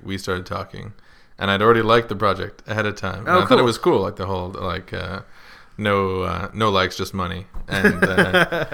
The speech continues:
Speaker 2: <laughs>
Speaker 1: you know, like,
Speaker 2: No
Speaker 1: I thought it
Speaker 2: money,
Speaker 1: was
Speaker 2: just
Speaker 1: a, it was an interesting concept. Like, that was, that was a, like, a good little hook to get people's attention, but then
Speaker 2: Mm.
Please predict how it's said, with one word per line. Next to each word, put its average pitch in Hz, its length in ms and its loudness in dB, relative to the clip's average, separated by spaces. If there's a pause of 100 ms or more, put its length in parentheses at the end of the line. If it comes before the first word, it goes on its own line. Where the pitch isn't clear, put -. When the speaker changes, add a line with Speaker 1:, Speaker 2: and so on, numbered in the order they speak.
(160)
Speaker 2:
<laughs> - 120 -8
Speaker 1:
you 113 120 -2
know, 90 140 0
like, 92 160 -2
Speaker 2:
No 101 60 2
Speaker 1:
I 95 40 4
thought 107 100 4
it 104 60 0
Speaker 2:
money, - 0 -
Speaker 1:
was 101 140 0
Speaker 2:
just - 260 -4
Speaker 1:
a, - 40 -6
it 120 40 0
was 110 100 0
an 104 80 0
interesting 101 720 -2
concept. 117 360 -2
Like, 90 180 -4
that 101 160 2
was, 92 220 -6
that 110 220 2
was 113 140 2
a, 101 120 0
like, 101 200 -4
a 92 160 -2
good 110 220 -6
little 95 180 0
hook 113 280 2
to - 40 -8
get 92 160 -4
people's 90 540 -6
attention, 95 520 -6
but 92 140 -10
then 92 140 -4
Speaker 2:
Mm. 92 200 -6